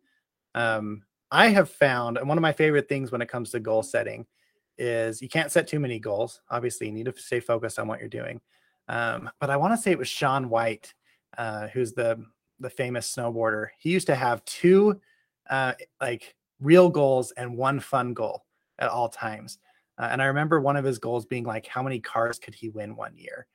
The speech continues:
And he literally just signed up for any competition that he could win a car. And some of it would be, like, who could do the most spins gets a car. It wasn't even necessarily who won.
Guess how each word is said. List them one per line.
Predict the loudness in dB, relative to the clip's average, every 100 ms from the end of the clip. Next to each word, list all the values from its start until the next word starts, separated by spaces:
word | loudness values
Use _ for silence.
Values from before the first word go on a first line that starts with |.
| _ _ _
And | -8
he | -4
literally | 0 2 2 2
just | 0 -2
signed | 0 0 0
up | -2
for | 0 -2 -2
any | -4 -2
competition | 0 0 -2 -2 -4 -4
that | -6
he | -8
could | -8 -6
win | -4
a | -4
car. | 0 2 4 2 -2 -10 0
And |
some | 8 10
of | 10
it | 8
would | 6
be, | 2 2
like, | 2 -2
who | 0 2
could | 2
do | 2
the | 2
most | 2 -2 -4
spins | -2 0 0
gets | -2 -6 -8
a |
car. | -8 -6
It | 0
wasn't | 4 6
even | 6
necessarily | 6 4 0 2 2
who | 0
won. | -4 0 0 -2